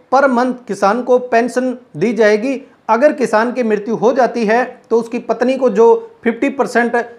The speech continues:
पन्द्रह सौ रुपये per महीने के जो है पेंशन उसकी पत्नी के खाते में सेंट्रल गवर्नमेंट से डाली जाएगी। सबसे ज़रूरी बात यह है कि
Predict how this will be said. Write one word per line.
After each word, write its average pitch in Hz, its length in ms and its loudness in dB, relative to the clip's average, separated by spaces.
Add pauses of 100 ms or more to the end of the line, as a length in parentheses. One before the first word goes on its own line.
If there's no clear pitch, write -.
(120)
पन्द्रह 277 320 4
सौ 226 140 0
रुपये 220 300 0 (340)
per 285 140 2
महीने 208 320 -2
के 220 140 0
जो 214 140 0
है 196 180 2
पेंशन 208 520 -4 (280)
उसकी 220 240 -4
पत्नी 214 360 -2
के 202 180 0 (340)
खाते 185 280 -2
में 185 320 -4
सेंट्रल 196 300 -6
गवर्नमेंट 180 320 -4
से 202 420 -8
डाली 175 260 0
जाएगी। 147 400 -4 (360)
सबसे 220 420 2 (1160)
ज़रूरी 233 300 4
बात 262 260 2
यह 262 200 0
है 262 60 6
कि 262 120 -4